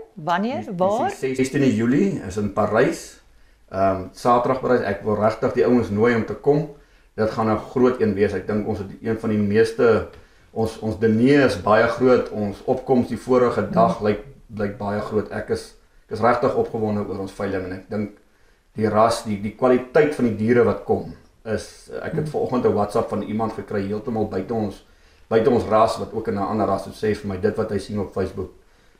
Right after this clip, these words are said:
Speaker 2: is,
Speaker 1: Hmm.
Speaker 2: dat die gehalte is baie, baie hoog. So ek wil regtig die ouens nooi, stoetboere, ekstensiewe ouens, ouens wat wil bulle koop om te kry, steel, kom, maak 'n draai by ons veiling,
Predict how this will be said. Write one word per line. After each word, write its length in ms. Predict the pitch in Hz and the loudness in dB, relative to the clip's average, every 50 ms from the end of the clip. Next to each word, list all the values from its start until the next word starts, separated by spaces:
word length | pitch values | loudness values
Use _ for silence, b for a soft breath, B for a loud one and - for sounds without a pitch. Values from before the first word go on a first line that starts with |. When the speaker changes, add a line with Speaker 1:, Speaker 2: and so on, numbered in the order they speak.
| b b | b b
Speaker 2:
is, 160 | 98 92 90 | -10 -10 -8
Speaker 1:
Hmm. 220 | - - 156 151 156 | -8 -8 -8 -6 -4
Speaker 2:
dat 120 | 110 101 101 | -4 -4 -4
die 100 | 101 - | -4 -6
gehalte 400 | - 101 98 98 98 - - 101 | -4 -2 -2 0 -2 -2 -4 -6
is 100 | - 80 90 | -6 -6 -6
baie, 300 | 98 95 85 85 85 85 | -8 -8 -6 -6 -8 -10
baie 220 | - 87 90 85 80 80 | -10 -12 -12 -14 -14 -14
hoog. 280 | 82 80 - - - - | -16 -18 -20 -20 -20 -12
So 200 | - 110 104 95 | -8 -6 -4 -4
ek 300 | 95 - - 101 - - | -6 -8 -10 -10 -6 -2
wil 100 | 110 101 | -2 0
regtig 320 | 95 101 101 - - 113 110 | 0 0 0 0 -2 -2 -2
die 120 | 113 110 | 0 -2
ouens 240 | 107 107 104 95 - | 0 -2 -2 -4 -2
nooi, 320 | 104 101 104 101 98 95 - b b b b b b b b b b b b | -2 -2 -2 -2 -2 -4 -8 b b b b b b b b b b b b
stoetboere, 840 | - - - 139 107 107 110 131 131 127 120 123 117 110 101 - - | -8 -2 0 0 0 2 4 4 6 6 6 6 6 6 4 2 0
ekstensiewe 540 | - 120 123 - 127 113 104 - 120 113 117 | -2 -2 -2 -2 -4 -4 -2 -2 0 0 2
ouens, 360 | 113 110 113 110 107 107 101 90 - - | 2 2 2 2 2 0 -2 -4 -6 -2
ouens 220 | 113 117 120 107 | 0 0 2 2
wat 180 | 107 101 - - | 2 0 0 2
wil 140 | 117 107 98 | 2 2 4
bulle 240 | 98 110 110 113 113 - | 4 4 4 4 4 4
koop 160 | - 110 - | 2 0 0
om 120 | 113 104 95 | -2 -4 -6
te 100 | 101 95 | -6 -6
kry, 220 | - 110 104 98 | -4 -2 -2 -2
steel, 260 | 92 - 107 98 95 | -4 -4 -4 -4 -4
kom, 360 | - - - 110 107 101 98 98 | -4 -4 -2 0 0 0 0 0
maak 240 | 101 107 - - | 0 -2 0 -2
'n 80 | 123 107 | -2 0
draai 200 | - 104 104 101 | 0 2 2 2
by 60 | 101 101 | 0 -2
ons 120 | 95 - | -6 -6
veiling, 380 | - 104 101 95 95 92 87 | -4 -4 -2 -2 -2 -6 -6